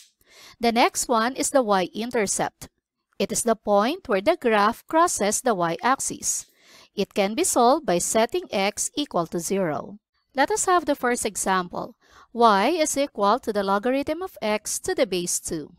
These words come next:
Let's start with the x-intercept. Let me copy the given, but let me switch their places. So the logarithm of x to the base two is equal to y. First step, set y equal to zero. So I will replace y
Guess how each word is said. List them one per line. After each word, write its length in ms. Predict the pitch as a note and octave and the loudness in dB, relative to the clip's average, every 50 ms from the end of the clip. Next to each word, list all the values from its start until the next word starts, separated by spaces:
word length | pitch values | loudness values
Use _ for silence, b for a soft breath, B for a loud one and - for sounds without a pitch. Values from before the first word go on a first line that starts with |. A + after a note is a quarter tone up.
| _ _ _ _ b b b b | _ _ _ _ b b b b
Let's 220 | - G3+ G3 - | -2 -2 -2 -2
start 320 | - - - G3+ B3 - - | -4 -2 0 0 0 0 0
with 100 | C#4 G#3 | -2 -2
the 140 | G#3+ - G3 | -2 0 -2
x-intercept. 1040 | F#3+ F#3 - - - G3 F#3 - F3+ F3+ E3+ - - F#3+ G#3+ - - _ - - B B B B B B B B | -4 -4 -6 -8 -10 -10 -8 -6 -6 -6 -6 -4 -4 -4 -4 -6 -6 _ -16 -20 B B B B B B B B
Let 200 | A3+ A#3 A#3+ - | 0 0 0 0
me 100 | A#3+ A#3 | -4 -6
copy 280 | - - G#3+ G#3 - A#3 | 0 0 0 0 0 -2
the 140 | G#3 G#3+ | -4 -4
given, 500 | F#3+ G3 G3 F#3+ F3 F3+ F3 F#3 A#3+ E4 G4+ - | -4 -2 -2 -2 -2 -2 -2 -2 -2 -2 -2 -2
but 140 | A#3+ A#3 - | -2 -2 -2
let 220 | A3+ G3+ G3 - - | -4 -4 -4 -4 -6
me 80 | A3 | -10
switch 380 | - - - A3 G3+ - - - | -12 -10 -10 -10 -12 -12 -10 -6
their 160 | F#3+ F#3+ F#3 | -4 -4 -4
places. 600 | - G3 F3+ F3 E3+ - - G3+ G#3 B3+ G4 - | -4 -6 -10 -8 -8 -8 -6 -4 -4 -4 -4 -6
So 160 | - - F#3+ | -6 -6 -6
the 140 | F3 F#3+ F3+ | -4 -4 -2
logarithm 580 | G3 G#3 G3+ F#3+ F#3 F#3 G3 G3+ - A#3+ C4+ E4+ | -2 -2 -2 -2 -2 -4 -4 -4 -4 -6 -6 -6
of 160 | G4+ - - | -8 -8 -4
x 300 | B3 C4+ C4+ C#4 - - - | -2 -2 -2 -2 -4 -8 -8
to 120 | - F#3 | -6 -4
the 100 | F#3+ F#3 | -6 -4
base 340 | F3 G3 B3 C#4 F4 - - | -4 -4 -4 -4 -4 -6 -8
two 360 | - - A3+ G#3+ A3 A#3+ - | -8 -8 -10 -10 -10 -10 -6
is 240 | - D4 D4 - - | -2 -2 -2 -2 -2
equal 240 | F#3+ - - F#3 E3+ | -4 -4 -4 -6 -6
to 120 | - - E3 | -6 -6 -8
y. 360 | D#3+ D#3+ D3 C#3 C#3 C3+ - _ b b b b b b b | -6 -4 -6 -6 -8 -12 -16 _ b b b b b b b
First 320 | b - A3 A3 A3+ - | b -4 -2 0 0 0
step, 300 | - - - D4 F4+ A4+ - _ _ _ _ b b b b | -2 -2 0 0 0 0 -2 _ _ _ _ b b b b
set 380 | b - - - F4+ F#4 - - | b -4 0 2 2 2 2 0
y 360 | D#4 D#4 D4+ D4+ D4+ D#4 D4+ | 0 2 4 4 4 2 0
equal 380 | F4 B3+ A#3+ - - A3 A3 G#3+ | -4 -8 -8 -2 0 0 0 0
to 140 | - G3+ F#3+ | -2 -6 -6
zero. 500 | - F#3+ F#3+ E3+ E3 D#3 C#3 - - - b b b b b | -4 -4 -4 -2 -2 -4 -6 -8 -10 -16 b b b b b
So 160 | b - A3 | b -2 0
I 220 | - - A3+ C#4 D#4 | 4 4 4 4 4
will 180 | F4 F#4 F4+ | 2 0 -2
replace 540 | E4 E4+ - - C4+ C4 C4 C#4 - - - | -2 -4 -6 -4 -4 -4 -2 -2 -4 -6 -6
y 420 | G#3+ G3+ G3 G3 G#3 B3 D#4+ G4 | -2 -2 0 0 0 0 -2 -4